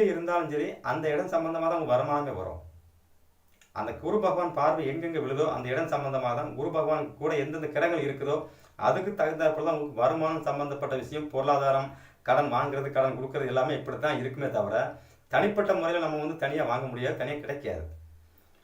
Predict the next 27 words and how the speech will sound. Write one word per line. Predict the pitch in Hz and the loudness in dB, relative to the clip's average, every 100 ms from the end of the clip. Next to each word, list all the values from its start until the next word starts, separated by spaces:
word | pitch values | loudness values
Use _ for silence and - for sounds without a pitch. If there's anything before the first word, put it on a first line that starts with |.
| - | -6
அப்போ | 135 185 | -4 -2
இந்த | 170 147 | -2 -2
குரு | 151 214 | -2 2
பகவான் | 202 190 180 | 4 4 2
வந்து | 165 180 | 0 -2
ரொம்ப | 160 196 208 | -4 0 0
முக்கியமான | 165 190 180 175 | 0 -4 -2 0
கிரகம். | 151 - - 123 | 0 -2 -4 -8
இந்த | 135 131 | -6 -2
ரொம்ப | 151 185 | -2 -2
முக்கியமான | 175 156 190 196 196 | -4 -6 -2 2 2
இந்த | 170 - | 0 2
கிரகத்தை | 165 175 156 123 | 2 2 0 -2
வந்து | 113 135 - - - - _ - | -2 -4 -6 -10 -20 -20 _ 0
நம்மளுக்கு | 147 208 226 226 - | 2 4 0 0 2
சாதகமா | 180 214 214 196 | 6 8 8 6
நம்ம | 180 156 | 4 2
எப்படி | 147 160 139 | 0 -2 -2
பயன்படுத்தலாம்னு | 147 151 143 147 | 0 0 0 0
கேட்டீங்கன்னா, | 123 113 117 143 - - | -2 -4 -4 -4 -4 -6
முதல்ல | 110 190 208 185 | -2 0 2 2
வந்து | 165 208 196 | 2 -2 -4
குரு | 151 202 | -2 0
பகவான் | 190 175 175 165 | 0 0 -2 -4
வந்து | 165 | -6
உங்களுக்கு | 160 165 165 135 | -6 -6 -4 0
யோகரா | 185 190 | 2 2